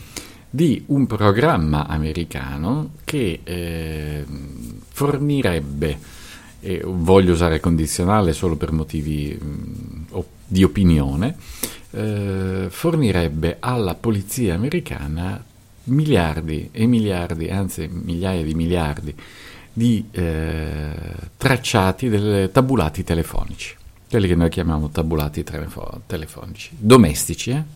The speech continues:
Quindi, mm, si intende dire nazionali degli Stati Uniti. Tutto questo perché? Ovviamente per consentire delle indagini. L'aspetto che colpisce, eh,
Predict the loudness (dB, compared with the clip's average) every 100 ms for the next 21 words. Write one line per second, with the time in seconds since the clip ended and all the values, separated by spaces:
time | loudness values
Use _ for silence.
0 | -20 -12 -12 -12 -20 -10 0 2 2 -2
1 | -6 -6 -6 -10 -12 -12 -12 -12 -12 -10
2 | -12 -10 -6 0 4 4 4 4 4 2
3 | 6 8 8 6 0 0 -2 -4 -8 -8
4 | -8 -10 -16 -16 -14 -12 -12 -14 -20 -20
5 | -20 -20 -20 -20 -20 -20 -16 0 2 6
6 | 6 6 4 4 2 2 -8 -20 -20 -20
7 | -20 4 4 4 -12 -16 -20 -20 -20 -20
8 | -20 -20 -20 -18 0 4 8 8 8 4
9 | 0 -2 -2 -2 -2 -2 0 2 2 0
10 | 0 -4 -6 -8 -8 -12 -18 -14 -14 -14
11 | -16 -16 4 8 8 6 2 4 2 2
12 | 4 6 6 2 0 4 4 4 2 2
13 | 2 0 -2 -2 -2 0 0 0 -2 -4
14 | -4 -6 -6 -8